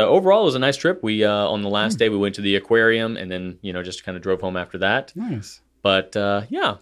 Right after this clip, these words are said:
Speaker 1: we hadn't gone on a family overnight trip since early twenty twenty-one. So it had been
Speaker 2: Yeah.
Speaker 1: quite a while for us.
Speaker 2: Yeah.
Speaker 1: So we would have stayed longer, but lodging is just so expensive. Like,
Speaker 2: Yeah, everything's
Speaker 1: so
Speaker 2: kinda crazy.
Speaker 1: expensive.
Speaker 2: Yeah.
Speaker 1: Um, <clears throat> so, yeah, that was great.
Speaker 2: Hmm.
Speaker 1: Um,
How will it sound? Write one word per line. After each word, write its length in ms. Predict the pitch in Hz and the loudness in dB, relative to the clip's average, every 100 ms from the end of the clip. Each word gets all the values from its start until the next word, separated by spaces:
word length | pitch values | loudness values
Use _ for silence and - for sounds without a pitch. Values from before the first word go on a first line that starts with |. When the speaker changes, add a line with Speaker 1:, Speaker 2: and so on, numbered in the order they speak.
| _ | _
Speaker 1:
we 140 | 123 | -6
hadn't 160 | 180 185 | -4 -4
gone 260 | 151 156 151 | -4 -4 -4
on 240 | 131 120 | -6 -6
a 180 | 104 101 | -6 -6
family 440 | 101 107 101 95 | -6 -6 -6 -6
overnight 400 | - 95 95 92 | -6 -6 -6 -8
trip 300 | - 92 90 | -6 -6 -6
since 320 | - 87 - - - | -12 -12 -14 -12 -8
early 300 | 95 87 85 | -6 -6 -10
twenty 260 | 90 87 | -10 -10
twenty-one. 560 | 82 87 85 85 80 82 | -10 -12 -8 -8 -10 -10
So 160 | 90 | -10
it 100 | 87 | -8
had 140 | 98 95 | -8 -4
been 160 | 113 | -4
Speaker 2:
Yeah. 360 | 139 143 123 101 | -2 -2 -2 -6
Speaker 1:
quite 220 | 101 101 90 | 0 0 2
a 40 | |
while 220 | 82 78 | 0 -4
for 160 | - 85 | -8 -10
us. 260 | 80 - - | -10 -12 -10
Speaker 2:
Yeah. 380 | 147 156 113 95 _ _ | -6 -4 -4 -8 _ _
Speaker 1:
So 300 | - - 90 | -8 -2 -2
we 120 | 90 180 | 0 2
would 180 | 190 | 4
have 100 | 156 | 2
stayed 260 | - 101 92 | 2 -2 -2
longer, 320 | 90 90 85 | -4 -4 -8
but 200 | 82 82 | -12 -14
lodging 320 | 92 104 101 - | -12 -14 -14 -18
is 80 | |
just 180 | - - | -12 -10
so 140 | - - | -10 -14
expensive. 520 | - - - - - _ - _ | -18 -16 -16 -16 -18 _ -20 _
Like, 140 | - - | -18 -14
Speaker 2:
Yeah, 160 | 95 90 | -12 -10
everything's 280 | 92 104 101 | -8 -6 -4
Speaker 1:
so 100 | 113 | -4
Speaker 2:
kinda 160 | 92 | -4
crazy. 160 | 80 73 - | -6 -10 -10
Speaker 1:
expensive. 300 | - 120 - _ | -10 -12 -14 _
Speaker 2:
Yeah. 280 | - - - - _ _ - | -18 -16 -18 -20 _ _ -8
Speaker 1:
Um, 340 | 92 87 87 - | -6 -6 -10 -14
<clears throat> 460 | - - - 117 98 | -10 -4 -4 -6 -2
so, 260 | 101 92 - | -2 -2 -2
yeah, 180 | 339 143 | -2 2
that 120 | 143 | 2
was 100 | 160 | 4
great. 240 | 285 - - - - _ | 2 0 -8 -20 -20 _
Speaker 2:
Hmm. 140 | 277 294 | -2 2
Speaker 1:
Um, 380 | 110 110 110 | 4 4 0